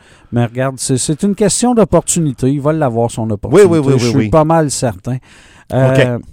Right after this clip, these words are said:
Speaker 1: lundi soir, Baker Mayfield. Ça, c'est l'histoire de la semaine passée. Euh, Baker Mayfield s'est fait mettre dehors des Panthers mardi.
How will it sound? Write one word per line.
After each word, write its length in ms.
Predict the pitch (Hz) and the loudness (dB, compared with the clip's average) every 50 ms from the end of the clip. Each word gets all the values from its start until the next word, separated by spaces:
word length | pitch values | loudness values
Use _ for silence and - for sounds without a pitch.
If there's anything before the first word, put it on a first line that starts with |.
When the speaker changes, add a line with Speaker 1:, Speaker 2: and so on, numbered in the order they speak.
| - _ | -14 _
Speaker 1:
lundi 380 | 135 127 117 113 175 147 120 - | -2 0 2 2 2 0 -2 -6
soir, 420 | - - - 117 127 131 135 127 - - _ _ _ _ _ _ _ _ - - - - | -6 -2 2 4 4 4 4 0 -6 -14 _ _ _ _ _ _ _ _ -20 -20 -20 -18
Baker 380 | - 117 127 151 151 - 180 190 | -6 -2 -2 -2 0 0 0 0
Mayfield. 400 | 185 170 139 123 - - 123 117 | 2 0 0 -2 -2 -4 -4 -4
Ça, 160 | 117 - - 196 | -2 -2 -2 -2
c'est 160 | - - 147 | 0 0 -2
l'histoire 500 | 139 147 139 - - - 165 165 160 156 | -2 -2 -4 -4 0 2 2 4 2 2
de 40 | 143 | 2
la 120 | 139 123 | -2 -2
semaine 480 | 107 - - - 139 139 143 139 135 127 | -2 -4 -8 -6 -2 -2 0 0 -2 -2
passée. 480 | - 135 120 117 113 107 - - - 107 110 - - | 0 0 0 2 0 -2 -6 -10 -14 -14 -16 -10 -6
Euh, 280 | 95 113 113 113 117 | -4 -4 -2 -2 -4
Baker 420 | 113 113 110 139 147 135 - 185 196 | -4 -2 -2 -2 0 0 -2 -4 -2
Mayfield 400 | 190 175 151 - - 175 185 175 - | -2 -4 -4 -4 -4 -6 -6 -6 -6
s'est 160 | - 139 - | -8 -8 -6
fait 180 | - 135 117 - - | -6 -8 -8 -6 -6
mettre 240 | 139 139 143 135 | -6 -6 -6 -6
dehors 540 | 135 117 127 135 127 127 135 143 147 147 135 127 | -6 -4 -2 0 0 2 0 0 -2 -2 -6 -8
des 260 | 120 113 117 120 117 113 _ _ _ | -10 -8 -6 -6 -6 -6 _ _ _
Panthers 720 | 147 139 139 139 131 - - 143 143 139 135 123 110 110 - | -4 -4 -4 -6 -8 -6 -4 -2 -2 -2 -2 -4 -6 -8 -10
mardi. 640 | - 113 117 127 139 156 147 135 117 117 113 107 | -8 -4 -2 0 0 0 -2 -2 -4 -8 -10 -10